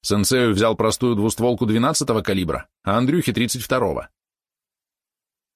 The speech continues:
Если бы я не успел прочитать книгу о гладкоствольном оружии, то удивился бы, зачем мальцу ружьё с калибром, обозначенным большей цифрой. Сейчас же спокойно кивнул. Тридцать второй будет зайцу как раз по плечу.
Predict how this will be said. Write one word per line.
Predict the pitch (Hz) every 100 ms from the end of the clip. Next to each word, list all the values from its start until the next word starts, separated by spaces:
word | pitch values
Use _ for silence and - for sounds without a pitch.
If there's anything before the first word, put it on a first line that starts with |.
| _ _ -
Если | 90 120 156
бы | 160
я | 156
не | 156
успел | 147 - 160
прочитать | 139 143 135 135 127
книгу | 135 143 123 117
о | 110
гладкоствольном | 107 113 113 98 117 117 107
оружии, | 104 147 143 87 64 _ _ _ _
то | -
удивился | 104 92 90 139 -
бы, | 120
зачем | 104 95 113
мальцу | 104 98 139
ружьё | 127 101 117
с | 113
калибром, | 107 120 120 113
обозначенным | - 104 98 110 110 117 110
большей | 104 104 120
цифрой. | - 143 82 65 _ _ _ _ _ _ _ -
Сейчас | - 82 113 151
же | 185
спокойно | - 98 82 90
кивнул. | 95 98 82 65 - _ _ _ _ _ _ _ _ _ _ -
Тридцать | 85 92 85
второй | - 92 156
будет | 95 87 87
зайцу | 104 101
как | 87 90
раз | 95 95
по | 98
плечу. | 95 95 -